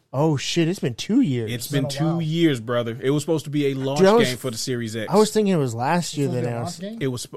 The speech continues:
Speaker 2: they, so when they showed, remember, they did the se-, remember they did that whole Microsoft presentation. There was the Series X announcement.
Speaker 1: It was at the
Speaker 3: Yeah.
Speaker 1: V G As of twenty nineteen.
Speaker 2: Twenty nineteen.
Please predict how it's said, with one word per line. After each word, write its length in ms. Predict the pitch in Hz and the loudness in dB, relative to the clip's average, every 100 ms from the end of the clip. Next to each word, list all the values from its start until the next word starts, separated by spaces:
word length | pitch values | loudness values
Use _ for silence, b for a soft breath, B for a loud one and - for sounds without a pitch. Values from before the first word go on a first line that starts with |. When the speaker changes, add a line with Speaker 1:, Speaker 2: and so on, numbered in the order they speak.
| 135 | -2
Speaker 2:
they, 300 | 131 151 156 b b b | 2 2 2 b b b
so 300 | - 147 135 | 0 4 4
when 240 | 131 127 127 | 4 2 4
they 140 | 180 | 4
showed, 320 | 196 196 185 | 4 0 0
remember, 220 | 147 170 - | 0 -2 0
they 140 | 135 147 | 0 2
did 180 | 151 | 2
the 60 | 123 | 0
se-, 180 | - 156 | 0 0
remember 180 | 143 165 | 2 2
they 40 | |
did 120 | 170 160 | 4 2
that 120 | 139 | 2
whole 180 | 156 160 | 0 0
Microsoft 460 | 151 147 139 135 | -2 -2 -4 -4
presentation. 560 | 151 135 127 127 120 104 | -2 -2 -2 -4 -4 -6
There 100 | 104 | -6
was 120 | 104 | -8
the 80 | 101 | -6
Series 360 | - 151 175 175 | 2 4 6 2
X 180 | 175 | 0
announcement. 460 | 185 151 120 - 123 | 0 -2 -2 -6 -4
Speaker 1:
It 20 | |
was 100 | 160 | 0
at 100 | 170 | 2
the 60 | 151 | 2
Speaker 3:
Yeah. 40 | |
Speaker 1:
V 120 | 143 156 | 0 0
G 180 | 156 | 2
As 220 | 143 147 131 | 2 2 -2
of 120 | 110 | -6
twenty 220 | - 139 | -6 -4
nineteen. 460 | 123 123 - 107 101 | -4 -6 -10 -14 -14
Speaker 2:
Twenty 260 | - 120 135 | -8 -2 0
nineteen. 560 | 147 160 156 170 135 | 0 0 -2 -2 -2